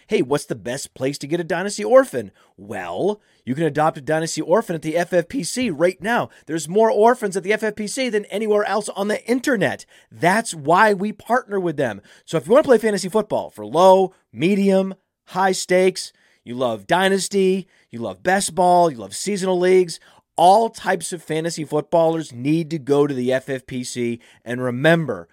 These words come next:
use promo code UNDERWORLD. Promo code UNDERWORLD gets you twenty-five dollars off your first team.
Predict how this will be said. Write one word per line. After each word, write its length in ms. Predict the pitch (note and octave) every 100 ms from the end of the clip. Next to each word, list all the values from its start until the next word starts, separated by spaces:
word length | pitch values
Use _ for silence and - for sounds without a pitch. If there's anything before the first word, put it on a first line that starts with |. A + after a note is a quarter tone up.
| _ _
use 420 | G2 C#3 E3 E3
promo 420 | - D#3 D#3 D3+
code 360 | - D3 C#3+ C#3+ - -
UNDERWORLD. 640 | D#3 D#3 C#3 A#2 F#2+ C2 -
Promo 340 | - C#3+ F3+ G#3
code 320 | G#3+ G3 G3 -
UNDERWORLD 760 | G#3+ B3 A3 D3+ A#2+ A2+ G#2+ - _ -
gets 180 | C#3 D3+
you 60 |
twenty-five 540 | D3 F3+ F#3 F#3+ F#3 E3
dollars 340 | E3+ E3 B2+
off 220 | D3+ D3
your 80 | D#3
first 320 | - C#3+ C3
team. 260 | - A#2